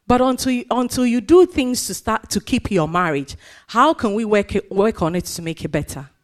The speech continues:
There will be nothing to work on. There will be nothing to work on. So you have to make a decision whether you have, you want your marriage or not, and behave accordingly, and leave the rest to God. Most of us are too desperate, too keen to say that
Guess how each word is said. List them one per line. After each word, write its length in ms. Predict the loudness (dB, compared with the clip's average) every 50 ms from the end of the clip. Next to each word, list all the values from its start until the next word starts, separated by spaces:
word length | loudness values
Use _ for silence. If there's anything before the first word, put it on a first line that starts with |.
| _ _ _ _ _ _ _ _ _ _ _ _ _ _ 2
There 80 | 4
will 80 | 4 4
be 120 | 4 2
nothing 380 | 0 0 -2 -2 -2 -6 -6 -6
to 120 | -6 -4 -4
work 240 | -2 -2 -4 -4 -8
on. 200 | -12 -12 -14 -16 _ _ _ _ _ _ _ _ _ _ _ _ _ _ _ _ _ _ _ _ _
There 120 | -2 -2 0
will 80 | 0
be 100 | 0 -2
nothing 320 | -4 -4 -6 -6 -8 -12 -12
to 140 | -10 -8 -8
work 260 | -8 -8 -10 -12 -18
on. 180 | -20 -20 -20 _ _ _ _ _ _ _ _ _ _ _ _ _ _ _
So 160 | -6 -2 2 4
you 120 | 4 4
have 280 | 4 2 -2 -6 -6 -6
to 80 | -4 -4
make 180 | -4 -4 -4
a 60 | -4
decision 400 | -4 -4 -4 -4 -6 -6 -4 -2
whether 180 | -2 -2 0 0
you 100 | -2 -2
have, 220 | -2 -4 -6 -6 -6
you 180 | -6 -4 -4 -2
want 320 | -2 -4 -6 -6 -6 -6
your 100 | -6 -4
marriage 320 | -2 -2 -2 -2 -2 0 2
or 140 | 2 2
not, 360 | 2 2 0 -2 -2 -4 -8 -16 _ -20 -20 -20 -20 -12 -8
and 180 | -8 -6 -4
behave 240 | 0 2 2 2 2
accordingly, 720 | 0 -2 -2 -2 -2 -2 -2 -6 -8 -8 -10 -14 -16 -20 _ _ _ _ _ _ _ _ _ _ -6
and 160 | -4 -2 -2
leave 180 | -2 -2 -2
the 120 | -2 -2 -2
rest 280 | -2 -4 -4 -6 -8
to 80 | -10 -8
God. 280 | -6 -4 -4 -4 -6 -8 _ _ _ _ _ _ _ _
Most 280 | -2 -2 -2 0 -2 -4
of 100 | -4 -4
us 140 | -4 -6
are 120 | -6 -10 -10
too 300 | -8 -6 -2 -2 -2 0
desperate, 600 | 0 -2 -2 -2 -4 -4 -2 -2 -2 -2 -4 -4
too 400 | 2 6 8 8 8 8 6 2 -4
keen 260 | -4 -4 -2 -2 -4
to 100 | -6 -6
say 280 | -2 0 2 2 2
that 200 | 2 2 0 -2